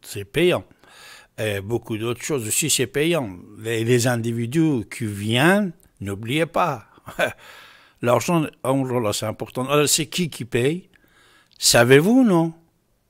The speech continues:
Moi, je veux bien vous écouter. Vous pouvez composer le zéro huit quatre-vingt-douze vingt-trois quatre-vingt-quinze vingt sur les finances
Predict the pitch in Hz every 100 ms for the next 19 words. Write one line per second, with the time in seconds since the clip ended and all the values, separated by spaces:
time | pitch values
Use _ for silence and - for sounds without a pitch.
0 | _ _ _ 104 113 107 107 110 113 110
1 | 101 101 - 104 - 87 _ _ _ _
2 | _ _ _ _ _ _ - 117 113 123
3 | 127 120 104 110 110 123 113 107 120 110
4 | 101 - 117 - 110 101 95 113 95 104
5 | 104 - 113 98 104 - 98 85 - 107
6 | 95 90 90 113 156 170 _ _ _ -
7 | - - - 107 101 - - 123 139 202
8 | 202 135 - - -